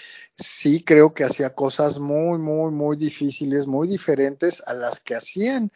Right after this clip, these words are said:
sus compañeros o de, de, de época.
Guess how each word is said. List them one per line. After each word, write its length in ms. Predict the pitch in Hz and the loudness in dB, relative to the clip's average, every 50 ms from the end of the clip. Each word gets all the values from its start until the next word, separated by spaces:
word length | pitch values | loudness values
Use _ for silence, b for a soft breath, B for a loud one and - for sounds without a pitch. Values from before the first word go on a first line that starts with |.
| b b b b b b b | b b b b b b b
sus 680 | - - - - - 156 165 180 180 175 - - - _ _ - _ _ _ _ _ | -6 -4 -2 0 4 4 6 4 4 2 -2 -6 -6 _ _ -20 _ _ _ _ _
compañeros 880 | - 120 117 110 110 - 117 113 120 123 127 131 139 147 151 156 - - | -4 -2 -2 -2 -2 -2 -2 -2 -2 -2 -2 0 2 2 0 0 -2 -4
o 300 | 117 110 104 - - - | -6 -6 -8 -10 -12 -14
de, 600 | 110 110 107 113 110 107 104 104 104 - - - | -6 0 2 2 4 2 2 -2 -4 -8 -10 -10
de, 340 | 107 110 110 107 107 104 - | -8 -6 -6 -4 -6 -6 -8
de 280 | - 110 120 117 120 123 | 0 4 8 10 10 10
época. 340 | 117 - - - - - | 8 6 0 -6 -6 -8